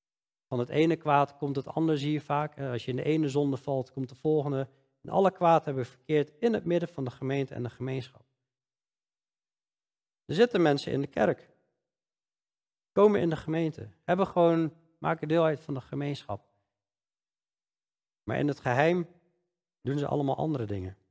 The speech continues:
Maar God weet natuurlijk alle dingen. Maar het is een schadelijke weg, hier op aarde al, maar uiteindelijk voor de eeuwigheid is het natuurlijk ook extreem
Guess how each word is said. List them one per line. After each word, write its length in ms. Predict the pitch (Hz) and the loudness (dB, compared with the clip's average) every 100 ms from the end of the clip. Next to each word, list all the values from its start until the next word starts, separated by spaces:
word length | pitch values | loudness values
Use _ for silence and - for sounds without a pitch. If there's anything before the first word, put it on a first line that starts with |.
| _ _ _ _ _ _ | _ _ _ _ _ _
Maar 120 | 113 | -8
God 200 | - 190 | 0 0
weet 200 | - 156 | 2 2
natuurlijk 380 | 139 - 143 127 | 2 -4 -6 -6
alle 260 | - 135 117 | -6 -6 -6
dingen. 300 | 135 107 98 _ _ _ _ _ _ _ _ _ _ _ | -6 -8 -12 _ _ _ _ _ _ _ _ _ _ _
Maar 120 | 120 | -4
het 40 | |
is 120 | 180 165 | -2 -2
een 80 | |
schadelijke 520 | 143 - 175 190 185 170 | 0 4 6 6 2 0
weg, 180 | 143 | 0
hier 180 | 110 165 | 2 2
op 140 | 160 - | 2 0
aarde 300 | 160 180 185 | 0 2 2
al, 180 | 175 | 0
maar 180 | 185 143 | 0 0
uiteindelijk 480 | 143 - 160 165 160 | -2 -4 -6 -6 -8
voor 120 | - | -10
de 80 | 139 | -8
eeuwigheid 540 | 143 160 151 139 135 - | -4 -4 -2 -4 -4 -8
is 160 | 127 | -14
het 80 | 127 | -12
natuurlijk 400 | 123 - 131 - | -12 -10 -12 -10
ook 180 | 143 - | -10 -10
extreem 640 | _ _ - 151 147 131 | _ _ -8 -2 -2 -2